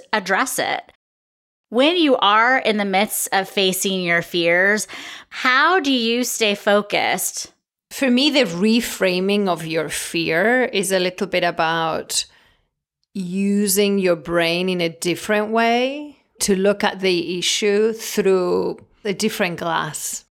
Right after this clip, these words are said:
Speaker 2: There really is something about how we process it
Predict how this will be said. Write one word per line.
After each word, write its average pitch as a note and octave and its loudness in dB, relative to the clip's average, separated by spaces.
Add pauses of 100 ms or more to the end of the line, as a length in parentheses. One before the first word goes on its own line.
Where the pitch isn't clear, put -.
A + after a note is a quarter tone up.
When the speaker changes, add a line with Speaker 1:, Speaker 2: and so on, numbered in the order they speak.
(100)
Speaker 2:
There G#3+ 4
really C4 2
is A3 4
something G#3 2
about F3 0
how G3 0
we G#3 0
process F#3+ -2
it D#3+ -8